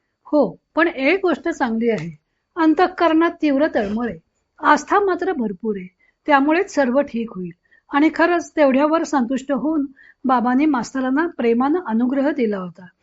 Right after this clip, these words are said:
वर असंही सांगितलं होतं की सोहम भावाचा हा बीजमंत्र योग्य भूमी मिळेल तेथे पेरायला हरकत नाही. आपण तृप्त व्हावं व दुसऱ्यालाही तृप्त करावं. ज्ञानदानात ज्ञात्याने कृपणता ठेवू नये. मास्तरांना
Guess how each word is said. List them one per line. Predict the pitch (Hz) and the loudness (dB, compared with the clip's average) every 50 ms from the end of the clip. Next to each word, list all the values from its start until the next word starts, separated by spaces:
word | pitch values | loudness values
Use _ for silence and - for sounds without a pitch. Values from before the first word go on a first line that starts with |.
| _ _ _ _ _ _ - | _ _ _ _ _ _ 2
वर | 302 330 370 | 2 4 4
असंही | 320 - - 320 339 392 392 | 4 2 2 2 2 2 0
सांगितलं | 381 349 311 302 311 285 302 302 | 0 -2 0 0 0 -2 0 0
होतं | 294 277 - 240 202 - - _ _ _ _ _ | 0 0 -2 -4 -6 -8 -10 _ _ _ _ _
की | - 294 | -4 -2
सोहम | - 302 277 254 254 285 349 381 | 2 2 4 4 4 4 4 4
भावाचा | 349 294 294 294 302 294 294 302 277 | 4 4 4 4 2 2 2 2 2
हा | 247 262 262 | 2 2 2
बीजमंत्र | 220 233 240 214 254 269 269 269 269 262 277 277 294 330 - - _ _ _ _ _ _ | 2 0 0 0 0 2 2 2 2 2 0 0 0 -2 -4 -8 _ _ _ _ _ _
योग्य | 277 269 285 269 277 247 269 349 | 2 6 6 6 6 6 4 2
भूमी | 339 294 277 311 320 320 320 | 2 2 2 4 4 6 6
मिळेल | 294 285 277 269 285 320 339 - | 4 4 4 4 4 2 2 0
तेथे | 302 277 214 254 294 | -2 -2 0 -2 -4
पेरायला | 269 269 233 226 233 247 262 262 269 330 | -2 0 0 0 0 0 0 0 -2 -2
हरकत | 330 220 220 214 208 - 262 262 - 302 | -4 -4 -4 -4 -4 -4 -6 -4 -4 -4
नाही. | 277 175 151 - _ _ _ _ _ - | -4 -4 -6 -12 _ _ _ _ _ -6
आपण | 240 226 220 - 254 240 240 240 | -6 -6 -4 -2 0 0 0 0
तृप्त | 233 226 226 - 294 | -2 -4 -2 0 0
व्हावं | 285 277 277 285 277 302 349 381 - - - - _ _ 302 | 2 2 2 2 2 0 -2 -4 -6 -12 -20 -20 _ _ 2
व | 285 | 2
दुसऱ्यालाही | 262 226 247 - - 262 294 302 294 294 269 302 392 | 2 2 0 0 0 2 2 4 4 4 2 2 0
तृप्त | - 320 262 233 - - 277 277 | 0 -2 -4 -4 -2 -4 -4 -2
करावं. | 269 220 196 185 185 185 180 - _ _ _ _ _ _ - 262 214 | -2 -4 -6 -6 -8 -10 -12 -14 _ _ _ _ _ _ -10 -4 0
ज्ञानदानात | 233 262 254 247 240 277 285 277 269 262 262 285 302 285 269 - - - _ _ _ | 0 2 2 2 2 2 4 4 4 4 4 4 2 0 0 -4 -8 -20 _ _ _
ज्ञात्याने | 240 220 254 269 269 262 262 311 311 311 339 403 | -2 0 2 2 2 2 2 2 2 2 2 0
कृपणता | 415 - 247 240 240 277 285 302 294 302 349 392 | 0 -2 -2 -2 0 0 0 0 0 -2 -4 -6
ठेवू | 392 - - 220 220 220 | -6 -6 -4 -4 -2 -2
नये. | 208 185 180 180 175 180 180 - _ _ _ _ _ _ _ _ _ _ _ _ _ _ _ _ _ _ _ _ _ _ - | -4 -6 -6 -8 -10 -10 -12 -14 _ _ _ _ _ _ _ _ _ _ _ _ _ _ _ _ _ _ _ _ _ _ -2
मास्तरांना | 277 277 285 277 - - - 320 330 339 330 320 330 330 339 330 | 2 4 4 4 2 0 0 0 2 2 2 2 2 2 2 0